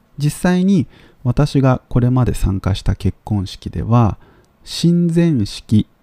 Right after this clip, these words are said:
といって、えー、キリスト教とか、まあ、そういう宗教の、えー、考え方に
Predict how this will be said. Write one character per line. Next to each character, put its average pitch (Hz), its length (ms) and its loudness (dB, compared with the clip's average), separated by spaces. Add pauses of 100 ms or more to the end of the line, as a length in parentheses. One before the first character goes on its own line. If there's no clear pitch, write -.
と - 100 2
い 87 100 2
っ - 40 -4
て、 98 460 2 (520)
え 104 440 2
ー、 - 40 -8
キ - 140 -4
リ 147 140 4
ス - 80 -12
ト 139 180 0
教 131 280 0
と - 120 -6
か、 160 460 2
ま 123 80 2
あ、 113 40 2
そ 113 140 0
う 110 40 4
い 104 100 4
う 107 60 2
宗 226 440 2
教 92 500 0 (220)
の、 151 360 6 (200)
え 117 120 4
ー、 123 420 2
考 120 80 4
え 117 100 4
方 - 380 -2
に 90 200 -2